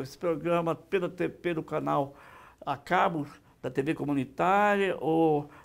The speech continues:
pelo nosso Facebook, pelo YouTube, e aí você estende a comunicação. Antes era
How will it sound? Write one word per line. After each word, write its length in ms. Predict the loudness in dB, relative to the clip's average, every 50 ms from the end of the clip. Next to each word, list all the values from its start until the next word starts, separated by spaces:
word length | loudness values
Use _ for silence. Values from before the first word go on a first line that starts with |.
| _ _
pelo 240 | -2 -2 0 0 0
nosso 300 | 0 0 0 -2 -4 -6
Facebook, 800 | -4 -4 -4 -4 -4 -6 -4 2 4 6 6 6 6 4 2
pelo 180 | -2 -2 0 0
YouTube, 680 | 0 -2 -4 -6 -6 -4 -4 -2 -2 -2 -4 -4 -4 -6 -10 -20 -16 -10
e 100 | -6 -2
aí 180 | 0 2 2 2
você 320 | 0 -2 -4 -4 -2 -2
estende 840 | -2 -2 -4 -12 -14 -16 -12 _ 2 6 8 8 8 6 4 2 0 0
a 60 | 0
comunicação. 760 | -2 -6 -6 -6 -4 -4 -4 -4 -4 -4 -2 -2 -2 -4 -4 -10 -18 -20 -20 -20 -16 -10
Antes 360 | -6 -4 -4 -4 -4 -6 -4 -4
era 300 | -2 -2 0 -2 -2